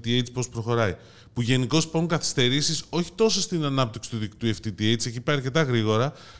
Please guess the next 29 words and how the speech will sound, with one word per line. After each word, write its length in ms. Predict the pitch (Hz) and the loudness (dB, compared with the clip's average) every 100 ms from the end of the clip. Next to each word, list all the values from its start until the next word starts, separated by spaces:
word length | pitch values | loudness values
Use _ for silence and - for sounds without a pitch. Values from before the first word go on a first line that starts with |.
| - | -4
Υπάρχουν 240 | 160 180 | 0 2
πολλά 240 | 147 165 | 2 2
παράπονα 460 | 165 147 165 160 135 | 2 2 2 2 -2
παρεπιπτόντως. 920 | 117 104 95 95 117 113 139 185 - - - - - - - | 0 -2 -4 -2 0 2 2 0 -2 -10 -18 -20 -20 -14 -6
Ε, 360 | 107 107 104 101 - - | 0 0 0 -2 -8 -6
και 100 | - | -2
υπάρχει 340 | 117 143 143 | 2 2 4
μια 180 | 143 143 | 2 2
σχετική 380 | 147 131 113 139 | 2 -2 -2 2
έρευνα 320 | 143 135 127 | 2 4 0
που 200 | - - - | -2 -8 -2
πρέπει 240 | 135 127 | 2 2
όμως 200 | 131 131 | 2 0
να 100 | 123 | -2
τη 100 | 101 | -2
διαβάσω 380 | 107 107 123 123 | 0 2 2 2
λίγο 180 | 120 110 | 2 2
καλύτερα, 680 | 98 95 98 110 127 180 175 - - | 0 0 0 0 0 0 -4 -16 -10
για 120 | - | -2
να 60 | 107 | 0
σας 180 | 104 101 | 0 0
πω 180 | 123 123 | 0 0
την 180 | 117 | 0
επόμενη 320 | 110 107 113 101 | -2 0 -2 -2
φορά. 500 | - 92 92 131 156 - - - | -2 0 2 2 -2 -16 -20 -10
Ε, 220 | - 113 - - - | -2 -2 -2 -12 -6
καθυστερήσεις 600 | - 131 120 - 123 190 | 0 2 2 2 2 2
υπάρχουν 380 | - - 190 214 214 - | 0 0 0 0 -2 -4
ότι, 420 | - 135 139 131 | -4 -2 0 -4